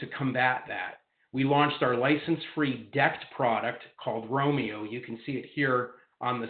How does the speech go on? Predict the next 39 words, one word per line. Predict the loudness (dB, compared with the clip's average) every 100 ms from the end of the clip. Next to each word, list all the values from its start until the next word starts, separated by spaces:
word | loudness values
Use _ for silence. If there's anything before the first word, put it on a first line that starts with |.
| -8
screen. | -4 -2 0
Romeo | 2 2 4 2 0
connects | -2 0 0 -4 -8
via | -6 -4 -4 -6 -6
Dante | -2 2 2 0 -4 -6 -8 -14 _ _
right | -2 0 0
into | -4 -6 -2 0
our | 0 -2 -6 -14 -6
R | -2 -2
T | -4 -8
S | -6
matrix | -6 -6 -6 -10 -10
frame, | -12 -12 -16 _ _ -10
matrix | -8 -8 -8 -10 -12
frames. | -14 -14 -20 _ -20 -20 -8
We'll | -6 -4
see | -4
a | -2
couple | 0 0 -2
of |
those | -2 -4 -6
examples | -8 -6 -6 -8 -8
here | -8 -8
coming | -8 -10 -8
up. | -8 -8 -14 _ _ _ _ -20 -8 2
In | 4
addition, | 8 8 8 6 6 6
our | 4 4
engineering | 4 4 6 8 6 4
team | 0 -2
created | 2 2 2 0 -2 -8
new | -2 0 0 2
frequency | 2 2 0 -2 -4
bands | -2 -2 -4 -8
in | -8
the | -6
U | -4 -4
H | -2
F | -4